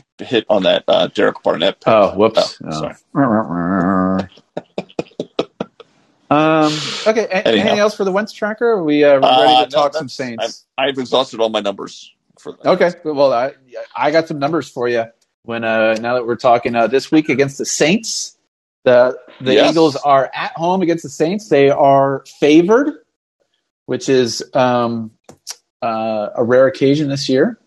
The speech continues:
Speaker 2: So that's exciting to see. Um,
Speaker 1: Yes.
Speaker 2: do you wanna kinda kick it off, or I can kinda jump into it? You choose.
Speaker 1: Yeah, no, uh, yeah. Um, the one thing that I found very interesting is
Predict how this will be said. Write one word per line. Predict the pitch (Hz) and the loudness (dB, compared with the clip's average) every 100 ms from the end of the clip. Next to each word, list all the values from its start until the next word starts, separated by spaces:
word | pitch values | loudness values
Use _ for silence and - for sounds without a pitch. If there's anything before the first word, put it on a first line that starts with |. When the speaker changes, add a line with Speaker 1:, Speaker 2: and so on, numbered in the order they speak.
| _ | _
Speaker 2:
So | - | -2
that's | 107 113 113 | 0 0 -2
exciting | - 120 113 110 | 0 4 4 2
to | |
see. | 101 - 104 156 - _ _ _ _ _ _ _ _ _ _ _ _ - - _ _ _ - | 0 2 2 0 -4 _ _ _ _ _ _ _ _ _ _ _ _ -20 -20 _ _ _ 2
Um, | 127 120 120 117 117 117 - | 6 6 6 6 4 2 -2
Speaker 1:
Yes. | 110 180 - - - _ _ _ _ _ _ _ _ _ _ - | -10 -12 -16 -20 -20 _ _ _ _ _ _ _ _ _ _ -2
Speaker 2:
do | 120 | 2
you | 123 | 4
wanna | 131 131 | 4 2
kinda | 147 131 | 0 0
kick | - 135 | 0 0
it | 131 | 2
off, | 139 214 | 2 2
or | 165 117 | 0 -2
I | 127 | -2
can | - 127 | -6 -10
kinda | 117 110 | -8 -8
jump | 110 120 110 | -8 -12 -12
into | 113 - 107 | -14 -8 -8
it? | 104 - _ - | -8 -14 _ -12
You | 127 | -10
choose. | - 131 107 - - | 0 2 2 -2 -6
Speaker 1:
Yeah, | 180 214 | 2 2
no, | 196 202 175 | 4 4 4
uh, | 123 143 131 131 123 123 - | 2 2 0 -2 -2 -4 -4
yeah. | 156 - _ _ _ _ _ - - | -4 -4 _ _ _ _ _ -20 -4
Um, | 127 120 120 120 | 0 0 -2 -2
the | 123 | 0
one | 143 233 | 0 0
thing | 233 160 143 | -2 -6 -4
that | 127 | -4
I | - 156 | -2 -4
found | - 107 | -4 -4
very | 110 104 | -4 -6
interesting | 104 107 107 - 107 92 90 | -10 -14 -16 -8 -6 -6 -2
is | 110 104 95 - | 2 2 0 -6